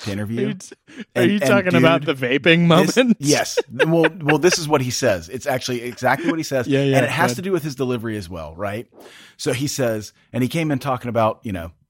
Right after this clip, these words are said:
Speaker 1: uh, going into politics, and he wanted me to be his campaign manager. And here's the line. He says, and I said,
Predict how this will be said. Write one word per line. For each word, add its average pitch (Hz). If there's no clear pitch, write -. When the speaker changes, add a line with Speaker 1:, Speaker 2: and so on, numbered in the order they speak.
Speaker 1:
uh, 65
going 107
into 101
politics, 110
and 113
he 113
wanted 107
me 104
to 101
be 107
his 104
campaign 156
manager. 76
And 110
here's 120
the 113
line. 80
He 95
says, 87
and 127
I 123
said, 104